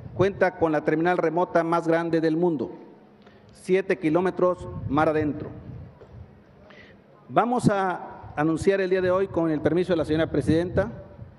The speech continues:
el inicio de los trabajos para desarrollar infraestructura, así como la instalación de vías férreas dentro del puerto,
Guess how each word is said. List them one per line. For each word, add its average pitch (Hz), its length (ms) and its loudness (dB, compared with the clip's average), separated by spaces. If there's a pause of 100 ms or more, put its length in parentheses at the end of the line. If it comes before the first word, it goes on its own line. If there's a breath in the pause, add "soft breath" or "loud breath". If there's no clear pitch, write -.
(400 loud breath)
el 160 160 2
inicio 214 340 2
de 190 80 2
los 170 160 -2
trabajos 190 640 0 (400 loud breath)
para 165 180 6
desarrollar 160 520 2
infraestructura, 180 880 0 (560)
así 196 240 2
como 185 220 2
la 160 80 0
instalación 156 420 2
de 180 100 2
vías 175 300 0
férreas 180 460 2
dentro 175 320 2
del 143 160 0
puerto, 196 420 2